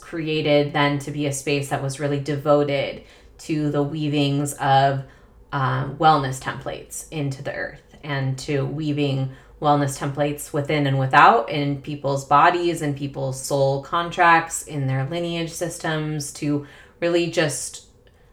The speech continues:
uh, weave new spells into the collective that are, you know, frequency focused on well, wellness and well-being and peace within and without.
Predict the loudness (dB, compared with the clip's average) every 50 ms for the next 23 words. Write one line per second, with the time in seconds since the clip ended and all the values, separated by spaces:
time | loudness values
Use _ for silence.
0 | _ _ _ -20 _ _ _ 0 4 4 4 4 2 0 -2 -2 -2 -2 -2 -2
1 | -2 -4 -2 2 4 6 6 6 4 2 -2 -4 -6 -6 -6 -6 -6 -2 -2 -2
2 | -2 -2 2 2 2 2 2 -2 -2 0 0 0 2 4 4 6 6 6 6 4
3 | 4 2 0 -2 -2 -2 -2 -2 -4 -6 -12 -6 -4 -4 -4 -4 -4 -6 -6 -6
4 | -8 -10 -2 -2 0 0 0 -2 -4 -6 -6 -6 -4 -2 0 0 -2 -2 -6 -10
5 | -14 -14 -6 2 4 6 6 6 4 2 0 -4 -8 -4 4 8 8 8 8 4
6 | 0 -8 -10 -10 -8 -8 -6 -2 -2 0 0 0 0 -2 -2 0 -2 -2 -4 -6
7 | -8 -8 -8 -8 -8 -10 -10 -8 -8 -8 -8 -8 -10 -8 -8 -6 -2 0 0 0
8 | 0 0 0 -2 -2 -4 -4 -2 -2 -2 -2 -4 -8 -14